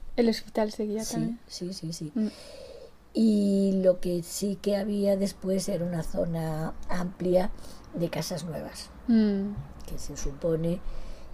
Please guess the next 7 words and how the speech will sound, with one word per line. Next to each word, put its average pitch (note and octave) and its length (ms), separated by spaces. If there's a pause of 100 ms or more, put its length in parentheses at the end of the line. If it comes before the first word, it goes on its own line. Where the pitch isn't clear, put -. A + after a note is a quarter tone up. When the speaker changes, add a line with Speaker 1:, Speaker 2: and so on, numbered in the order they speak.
(120)
Speaker 2:
que D#3+ 160
son D#3 280
las D#3+ 140
que F3+ 100
hicieron E3+ 460
para D#3+ 300
realojar D#3+ 760